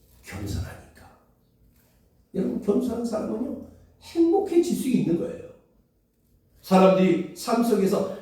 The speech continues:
가장 기분 나빠하는 것의 팔십 프로 가 어디, 어디서 나오는가? 바로 대인 관계에서 오는 감정이라고 합니다. 이게 팔십 프로를 차지한대요.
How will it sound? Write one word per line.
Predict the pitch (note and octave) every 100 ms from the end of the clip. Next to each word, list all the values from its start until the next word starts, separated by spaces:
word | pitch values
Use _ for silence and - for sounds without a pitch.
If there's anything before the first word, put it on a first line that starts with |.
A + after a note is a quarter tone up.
| -
가장 | - G#3 B3 C#4 D#4+ E4+ E4+
기분 | C4+ C#4 C#4+
나빠하는 | C#4 G#3+ C4 A#3+ A#3+ A#3+
것의 | G3+ A3 - - - - _ _
팔십 | - D#4+ - - -
프로 | - F#3+
가 | F#3 F#3+ - - - _ _ _ _
어디, | B2 B2+ A#2+ A2+ A2+
어디서 | C3+ C3+ C3+ A2+
나오는가? | G#2 G2+ G#2 - - - -
바로 | - - - - - -
대인 | C3 A#2+ A#2+ A#2+ A#2+
관계에서 | G#2+ G#2+ A2 G#2 G2
오는 | G#3 B3+ - - -
감정이라고 | - - A2+ A#2+ B2 A#2+ A2 G2+ -
합니다. | - - - - - _ _ _
이게 | - F#3+ -
팔십 | - C#4+ - -
프로를 | C4+ A#3+
차지한대요. | - G3+ - - -